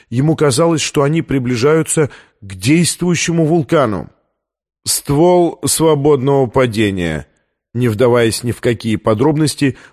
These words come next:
коротко ответил Колер. Его сухой, безжизненный голос каким-то невероятным образом перекрыл басовитое гудение.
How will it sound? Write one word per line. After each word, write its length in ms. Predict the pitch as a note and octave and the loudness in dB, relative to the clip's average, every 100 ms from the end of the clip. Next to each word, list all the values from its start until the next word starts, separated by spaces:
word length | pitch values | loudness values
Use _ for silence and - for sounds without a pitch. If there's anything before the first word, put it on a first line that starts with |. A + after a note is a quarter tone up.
| _ | _
коротко 520 | - D#3 E3+ - F3 | 0 2 2 0 -2
ответил 640 | - A2+ A2+ G#2 G#2 - C3 | 0 -2 -2 -4 -4 -2 -4
Колер. 480 | - A#2 F#2 D2+ - _ _ _ | 0 0 0 -4 -8 _ _ _
Его 300 | A2 C3+ D#3 | -4 0 0
сухой, 460 | - F3 - E3+ D#3+ | 0 -2 0 0 0
безжизненный 920 | A#2 D3+ A2+ G2+ D3+ A2+ B2 A#2 A2 | 0 -2 -2 -2 -2 -2 -2 -2 -2
голос 440 | B2 E3+ C#3 - - _ _ | 0 2 0 -2 -12 _ _
каким-то 480 | C#3+ A#2+ F3+ D#3+ D#3 | -4 0 -2 0 0
невероятным 800 | E3 E3 E3 E3+ D3+ - A#2+ - | 0 2 2 2 0 -2 -6 0
образом 600 | D#3+ F3 D3 A#2 A2 F#2 - - | 0 2 0 0 -4 -6 -8 -2
перекрыл 680 | C3+ B2 - C#3 D#3+ D3 - | 0 -2 -2 0 2 0 -6
басовитое 800 | A2+ A#2+ - G#2+ G#2 G2 A2 G#2+ | -4 -2 0 -2 -2 0 0 0
гудение. 680 | A2 G#2 A2 F2 C#2+ - | -2 0 -2 -2 -6 -8